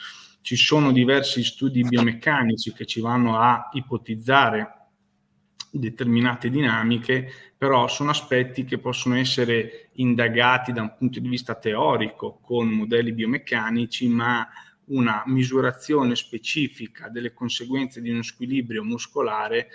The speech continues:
sulle strutture dure è obiettivamente difficile da ottenere per una serie di aspetti, eh, tecnici, non, eh, di secondo piano.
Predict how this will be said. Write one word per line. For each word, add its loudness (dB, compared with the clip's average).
sulle 0
strutture -2
dure 0
è -4
obiettivamente -2
difficile -6
da -6
ottenere -2
per -12
una -6
serie -2
di -4
aspetti, -2
eh, -4
tecnici, 2
non, 0
eh, -4
di -4
secondo -4
piano. -18